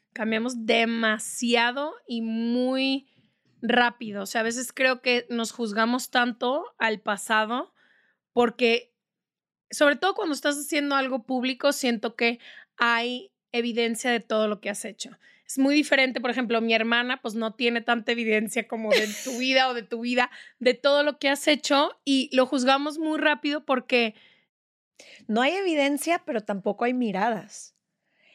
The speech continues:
Speaker 2: Lo que siento que a veces es muy difícil con figuras públicas es que no nada más está ahí lo que has hecho los últimos diez, quince años de tu vida, sino que está la mirada de toda la gente y la opinión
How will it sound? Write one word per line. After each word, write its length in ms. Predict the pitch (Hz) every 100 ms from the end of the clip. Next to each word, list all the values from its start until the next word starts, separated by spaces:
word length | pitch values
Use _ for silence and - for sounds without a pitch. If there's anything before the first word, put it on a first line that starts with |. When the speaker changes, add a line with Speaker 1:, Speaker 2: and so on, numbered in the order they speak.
| - _
Speaker 2:
Lo 180 | 208 214
que 160 | 226 240 -
siento 380 | - 240 240 311
que 80 |
a 40 | 269
veces 240 | 240 254
es 120 | 247
muy 140 | 240 240
difícil 400 | 247 247 233 254
con 160 | 247
figuras 400 | 220 196 214 233
públicas 580 | - 240 233 233 240 247 -
es 100 | 208
que 100 | 247
no 140 | 233
nada 220 | 269 339
más 240 | 277 254 240
está 260 | 233 -
ahí 140 | 240 247
lo 120 | 226
que 100 | 233
has 140 | 226 226
hecho 180 | 208 240
los 180 | 214
últimos 340 | 220 202 220 190
diez, 200 | 208 214
quince 300 | 226 220 226
años 180 | 214 214
de 100 | 202
tu 160 | 208
vida, 360 | 196 208 208 - - - - -
sino 320 | 277 240 226
que 80 | 226
está 200 | - 262
la 140 | 226
mirada 560 | 208 202 220 254 262 285
de 140 | 285
toda 420 | - - 262 254
la 140 | 262 247
gente 500 | - 240 220 233 233
y 120 | 214
la 120 | 196
opinión 760 | 185 - 214 226 277 262 226